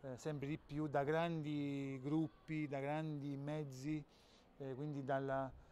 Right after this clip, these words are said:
lavoro, eh, importante, eh, di grandi professionisti che però, diciamo,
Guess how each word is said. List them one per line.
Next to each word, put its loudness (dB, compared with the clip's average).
lavoro, 4
eh, -6
importante, -2
eh, -2
di -2
grandi -2
professionisti -4
che -2
però, 6
diciamo, -2